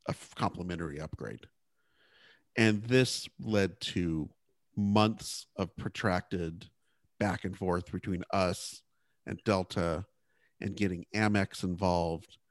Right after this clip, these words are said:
And it was just, like, this giant fucking nightmare. And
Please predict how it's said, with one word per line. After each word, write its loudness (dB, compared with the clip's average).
And -2
it -4
was -6
just, -6
like, -6
this -8
giant 2
fucking -2
nightmare. -4
And 2